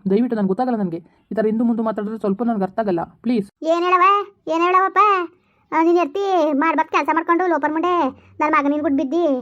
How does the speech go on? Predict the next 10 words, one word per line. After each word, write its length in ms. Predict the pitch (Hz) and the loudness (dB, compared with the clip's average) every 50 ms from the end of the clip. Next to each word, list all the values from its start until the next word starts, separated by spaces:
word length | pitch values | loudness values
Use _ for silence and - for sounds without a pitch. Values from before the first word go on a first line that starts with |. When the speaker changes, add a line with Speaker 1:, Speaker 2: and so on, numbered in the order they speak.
| - - _ _ _ _ 277 | -6 -12 _ _ _ _ -4
Speaker 2:
ಕೊನ್ 200 | - 359 320 294 | -2 0 0 0
ಕೊನ್ಗೆ 300 | 277 330 311 311 330 339 | 0 0 0 0 0 0
ಗೊತ್ತಾಯ್ತು 300 | 294 311 285 302 302 311 | 0 0 0 0 0 2
ಇವಳೇ 380 | 339 320 302 311 320 330 330 320 | 0 0 0 0 0 0 0 0
ನನ್ 120 | 311 311 | 0 0
ಮಗನಿಂದೆ 380 | 320 302 269 269 285 285 277 302 | 0 0 2 2 2 2 2 0
ಬಿದ್ದಿದ್ದು 320 | 277 285 254 294 262 311 | 0 -2 -2 -2 -2 -2
ಅಂತ. 140 | 320 320 - 294 339 339 302 269 262 - _ _ | -2 0 2 2 2 2 0 -2 -6 -8 _ _
ಅದ್ಕೆ 320 | 285 285 285 277 302 302 311 | -4 -4 -4 -2 -4 -4 -2
ಪಟೇಲಪ್ಪರು 480 | 302 302 269 269 269 269 277 294 302 | -2 -2 -2 -2 -2 -2 -2 0 0